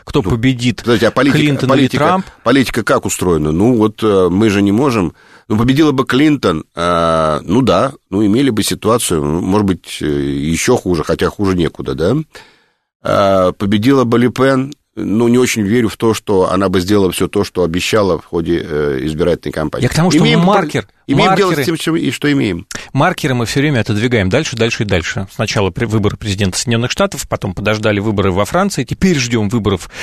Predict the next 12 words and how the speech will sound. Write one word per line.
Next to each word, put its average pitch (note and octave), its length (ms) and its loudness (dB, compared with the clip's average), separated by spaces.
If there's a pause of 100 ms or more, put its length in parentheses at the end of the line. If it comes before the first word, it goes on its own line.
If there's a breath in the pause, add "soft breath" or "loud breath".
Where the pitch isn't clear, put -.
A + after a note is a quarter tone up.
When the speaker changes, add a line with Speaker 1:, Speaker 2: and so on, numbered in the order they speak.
(160 loud breath)
Speaker 1:
в G2+ 500 2 (220 loud breath)
Федеративной A2+ 540 0
Speaker 2:
Ну, G#2+ 40 2
Speaker 1:
Республике A2+ 300 0
Speaker 2:
хорошо, A2+ 200 2
Speaker 1:
Германия. F3+ 240 2
Speaker 2:
обратный E2+ 240 -4
вариант G2+ 200 0
какой? E2 340 -4
Нужно F#2 280 0
что F#2+ 160 -2
делать? C#2 340 -2